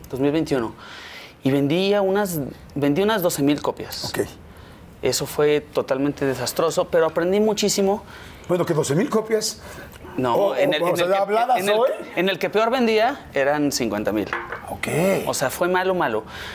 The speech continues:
Speaker 1: Pero aprendí muchas cosas de la, de todo lo que no debía de hacer.
Speaker 2: Ok.
Speaker 1: Y eso, cuando conocí a Samo, yo ya venía escribiendo canciones. Este, después, por un casting, ll-, llamamos a Pablo.
Speaker 2: ¿Cómo, cómo conociste a Samo?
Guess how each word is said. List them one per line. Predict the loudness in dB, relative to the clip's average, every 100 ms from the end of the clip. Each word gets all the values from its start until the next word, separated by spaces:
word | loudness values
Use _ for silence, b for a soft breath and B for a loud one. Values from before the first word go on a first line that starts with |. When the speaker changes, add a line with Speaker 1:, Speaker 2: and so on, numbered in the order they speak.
| -2
Speaker 1:
Pero | 0
aprendí | 2 4 2
muchas | 2 2
cosas | 2 4 4
de |
la, | 2 0 0
de | 0
todo | 0 0 2
lo | 2
que | 2
no | 2 4
debía | 4 4
de | 4
hacer. | 2 0 -2 -8 -16 -8
Speaker 2:
Ok. | -6 -2
Speaker 1:
Y | 0 4
eso, | 4 2 0 0 -6 B B B -10
cuando | -2 0 0
conocí | 0 0 0
a | 0
Samo, | 2 2 0 -2 B B B B 2
yo |
ya | 4
venía | 4 2
escribiendo | 0 0 2 2
canciones. | 2 0 0 0 0 -4 -6 -6
Este, | -4 -4 -4 -2 0 0
después, | 0 0 -2 -4 -6
por | -2 -2
un | 0
casting, | -2 0 0 0
ll-, | -2 -8 -12 -4
llamamos | 0 0 0 -2
a | -2
Pablo. | 0 0 -2 B B B B
Speaker 2:
¿Cómo, | -2 0
cómo | -2 0
conociste | 0 0 0
a | 0
Samo? | -2